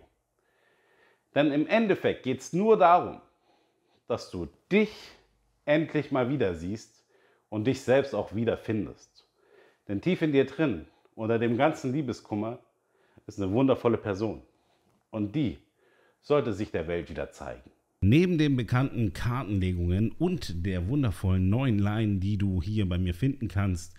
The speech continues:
gibt es jetzt auch die Stundenberatung vom Coaching. Und da kannst du dir hier ganz leicht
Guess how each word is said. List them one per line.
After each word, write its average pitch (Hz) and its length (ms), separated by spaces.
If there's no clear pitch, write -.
gibt 110 380
es - 240
jetzt 92 480
auch 78 400
die 95 160
Stundenberatung 92 1120
vom 127 580
Coaching. 101 560
Und 80 160
da 95 180
kannst 123 300
du 104 40
dir 98 280
hier 104 340
ganz 104 320
leicht 90 400